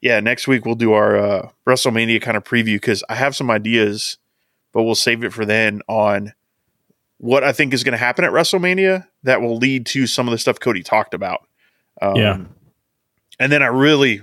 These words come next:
Speaker 1: really, like, can't even, like, like, <laughs> Roman's is such a great gaslighter, uh, with the "I love you" at the end of the, the, the sit down. But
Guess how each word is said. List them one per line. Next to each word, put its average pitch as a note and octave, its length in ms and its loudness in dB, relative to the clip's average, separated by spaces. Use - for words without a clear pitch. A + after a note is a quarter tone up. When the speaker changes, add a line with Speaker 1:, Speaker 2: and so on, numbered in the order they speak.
Speaker 1:
really, A#2+ 880 0
like, B2 260 -2
can't E3+ 400 -2
even, C#3 420 -4
like, - 160 -12
like, - 260 -6
<laughs> - 240 -6
Roman's A#3+ 340 2
is D3 140 0
such D#3 180 0
a C3+ 40 -6
great B2 240 0
gaslighter, G#2+ 540 -2
uh, A#2 320 2
with B2+ 160 -2
the A#2 80 0
"I A#2 60 2
love A#2+ 200 2
you" A#2+ 100 0
at A2+ 100 0
the A#2 100 0
end A#2 100 -2
of A2 60 -2
the, A2 200 2
the, G#2+ 120 -8
the A2+ 80 -6
sit A#2 200 -4
down. G#2+ 220 -2
But A#2 220 2